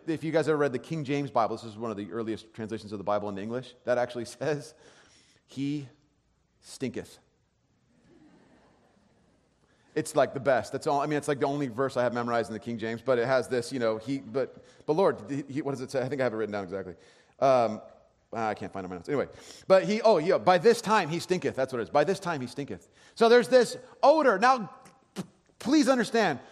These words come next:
all of the symbols that you're seeing here, all of the sort of subtlety here is that the guy is dead. You have mourners. You have an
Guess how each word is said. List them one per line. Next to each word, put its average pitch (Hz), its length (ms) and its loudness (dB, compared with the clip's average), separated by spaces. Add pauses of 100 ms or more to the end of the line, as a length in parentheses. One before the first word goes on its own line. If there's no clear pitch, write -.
(400)
all 311 340 8
of 247 120 2
the 254 80 4
symbols 226 440 4
that 220 120 4
you're 208 80 2
seeing 233 280 2
here, 156 300 0
all 294 280 8
of 254 120 4
the 233 120 4
sort 233 240 6
of 196 120 2
subtlety 247 440 4
here 196 160 6
is 160 100 0
that 180 160 4
the 175 60 -2
guy 240 240 4
is 208 180 0
dead. 175 420 4 (540)
You 220 140 4
have 165 160 2
mourners. 196 600 4 (440)
You 214 140 2
have 220 260 4
an 196 120 -2